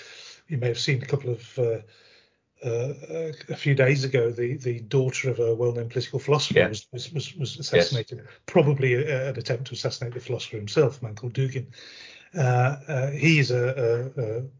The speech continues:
Speaker 1: a, a, a confidant of Putin and very much
Speaker 2: Mm-hmm.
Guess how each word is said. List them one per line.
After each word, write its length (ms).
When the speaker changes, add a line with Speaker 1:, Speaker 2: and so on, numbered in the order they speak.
Speaker 1:
a, 60
a, 40
a 40
confidant 540
of 120
Putin 360
and 180
very 240
much 180
Speaker 2:
Mm-hmm. 300